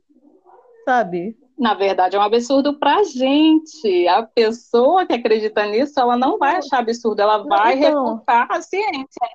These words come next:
Speaker 1: Não,
Speaker 2: no
Speaker 1: eu tô falando
Speaker 2: caso.
Speaker 1: absurdo no sentido de ser permitido no, no, na questão, assim, é,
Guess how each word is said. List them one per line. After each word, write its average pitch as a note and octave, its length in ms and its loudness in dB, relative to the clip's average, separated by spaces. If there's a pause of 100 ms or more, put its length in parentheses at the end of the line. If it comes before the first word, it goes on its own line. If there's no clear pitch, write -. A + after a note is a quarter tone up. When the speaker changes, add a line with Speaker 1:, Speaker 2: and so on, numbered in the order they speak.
(140)
Speaker 1:
Não, D#4 160 -10
Speaker 2:
no B3+ 60 0
Speaker 1:
eu C4 80 2
tô C#4 100 0
falando C#4 260 2
Speaker 2:
caso. C#4+ 100 0
Speaker 1:
absurdo C4+ 760 -2
no A#3 120 -4
sentido B3 880 -8 (380)
de B3 440 -4 (380)
ser D#4+ 800 -2 (1040)
permitido D#4 560 -4
no, C#4+ 160 -6
no, C#4 360 -2
na C4+ 120 -4
questão, C#4 400 -6
assim, B3+ 420 -8 (520)
é, A3 300 -2